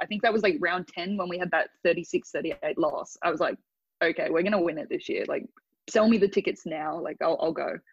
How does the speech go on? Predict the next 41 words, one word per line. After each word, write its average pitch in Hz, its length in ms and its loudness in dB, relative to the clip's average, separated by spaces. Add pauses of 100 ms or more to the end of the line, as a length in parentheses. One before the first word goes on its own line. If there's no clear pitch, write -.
(480)
And 170 480 0 (680)
it 220 100 4
was 214 160 2
because 208 380 0
we 180 100 2
had, 175 280 0 (840)
you 214 120 -4
know, 175 180 -2
Cronk 214 360 2
and 190 100 0
we 185 60 -2
had 180 160 -2
Smith 208 360 -4
and 185 80 -4
we 190 60 -2
had 175 200 -4
options 202 400 0
and 180 80 -2
we 180 80 -6
had, 175 320 0
um, 170 240 -2
centers 208 400 -2
who 196 100 -2
weren't 180 240 -2
afraid 175 280 0
to 175 40 -6
throw 170 180 -2
the 170 80 -4
ball 175 240 4
around 175 240 4
and 170 60 -10
we 175 100 -10
had 165 140 -4
fast 190 420 0
wingers 175 300 -8
and 165 60 -20
we 165 120 -14
had 170 120 0
all 196 200 4
of 175 120 0
this, - 260 -12